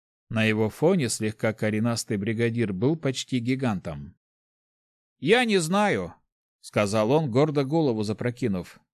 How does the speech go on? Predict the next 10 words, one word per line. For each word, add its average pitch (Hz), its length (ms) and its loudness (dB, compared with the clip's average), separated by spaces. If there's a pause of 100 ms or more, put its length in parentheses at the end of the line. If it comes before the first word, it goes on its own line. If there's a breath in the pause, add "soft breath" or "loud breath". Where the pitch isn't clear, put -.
(120)
Даже 104 320 0
если 123 400 2
ему 117 180 0
приходилось 113 640 0
задирать 110 420 0
подбородок 113 560 0
так, 131 220 -2
что - 160 -4
болела 107 400 0
шея, 101 420 -4